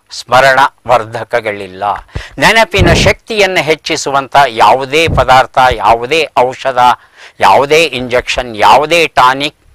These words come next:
ಇಲ್ಲವೇ ಇಲ್ಲ. ನೂರಕ್ಕೆ ನೂರರಷ್ಟು ಖಚಿತವಾಗಿ ಹೇಳ್ತಾ ಇದ್ದೇನೆ, ದಯವಿಟ್ಟು ಅವುಗಳನ್ನು ನಂಬೇಡಿ. ಯಾವ ಔಷಧವೂ ಇಲ್ಲ.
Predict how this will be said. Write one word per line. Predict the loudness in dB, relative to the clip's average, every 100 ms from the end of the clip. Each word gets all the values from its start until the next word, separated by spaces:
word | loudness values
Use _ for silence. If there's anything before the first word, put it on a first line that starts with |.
| _ _
ಇಲ್ಲವೇ | -2 2 2 4 4
ಇಲ್ಲ. | 4 2 0 0 -2 _ _ _ _ _ _
ನೂರಕ್ಕೆ | -2 2 2 0 -2
ನೂರರಷ್ಟು | 0 2 2 0 -2 -2
ಖಚಿತವಾಗಿ | -2 -4 -4 0 0
ಹೇಳ್ತಾ | 0 -2 0 -2
ಇದ್ದೇನೆ, | 0 -2 -2 -4 -8 -4
ದಯವಿಟ್ಟು | 2 2 2 0 2
ಅವುಗಳನ್ನು | 2 2 0 0
ನಂಬೇಡಿ. | -2 -2 -2 -2 -4 -12 _ _ _ _ _ _ _ _ _ _ _ 0
ಯಾವ | 4 6 4 4 2 4 2
ಔಷಧವೂ | 0 0 2 2
ಇಲ್ಲ. | 0 -2 0 -2